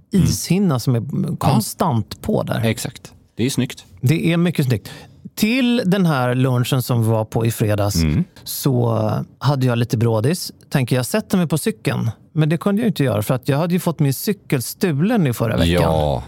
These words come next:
Speaker 2: Och
Speaker 1: Stackare.
Speaker 2: det blev då så att då var jag tvungen att ta en Voi,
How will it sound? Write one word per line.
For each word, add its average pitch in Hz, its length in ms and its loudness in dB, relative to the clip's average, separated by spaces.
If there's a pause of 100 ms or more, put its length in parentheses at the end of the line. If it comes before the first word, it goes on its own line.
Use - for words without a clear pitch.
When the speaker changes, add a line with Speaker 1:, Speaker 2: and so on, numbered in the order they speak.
(160)
Speaker 2:
Och 202 300 0 (300)
Speaker 1:
Stackare. 82 580 -2 (400)
Speaker 2:
det 202 140 2
blev 202 300 2
då 151 140 2
så 123 480 -2
att - 500 -4 (120)
då 147 160 -2
var 202 140 0
jag 131 120 -2
tvungen 123 280 0
att 110 80 -2
ta 123 120 0
en 110 160 2
Voi, 143 560 -2